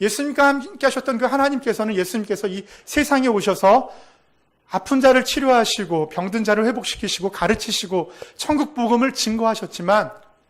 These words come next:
무엇보다도 하나님이 기뻐하셨던 일은 하나님과 예수님께서 함께 하시기 위하여 새벽 미명에 밤늦도록 기도하시며 하나님과 함께하는 그 시간들, 이 시간들을 하나님께서 가장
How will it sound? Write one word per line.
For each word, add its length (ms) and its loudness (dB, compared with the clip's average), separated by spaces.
무엇보다도 540 0
하나님이 340 -2
기뻐하셨던 720 -2
일은 320 0
하나님과 840 -2
예수님께서 1300 -6
함께 280 -2
하시기 340 0
위하여 420 -2
새벽 340 -2
미명에 460 -2
밤늦도록 800 -2
기도하시며 680 0
하나님과 840 2
함께하는 480 4
그 120 -2
시간들, 680 0
이 80 -8
시간들을 420 -2
하나님께서 460 2
가장 280 2